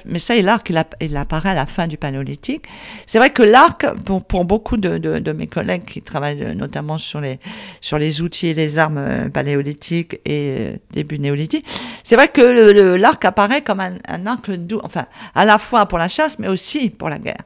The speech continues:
Pourquoi ? Parce que là, euh, il y a un autre élément, on parlait des squelettes, mais il y a une, une autre,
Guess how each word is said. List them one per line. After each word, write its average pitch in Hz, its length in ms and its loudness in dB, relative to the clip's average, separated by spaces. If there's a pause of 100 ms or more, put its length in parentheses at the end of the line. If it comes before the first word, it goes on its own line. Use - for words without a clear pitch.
(480)
Pourquoi ? 180 400 2
Parce - 160 -4
que - 100 -4
là, 294 380 4
euh, 180 200 0
il 180 100 2
y 185 40 2
a 175 40 2
un 185 100 2
autre 311 200 -4
élément, 214 480 2
on 156 60 -2
parlait 165 240 0
des 160 80 -4
squelettes, 277 380 -2
mais 226 80 0
il 202 60 2
y - 20 0
a 185 40 0
une, 185 120 -4 (160)
une 196 80 -2
autre, 214 280 -2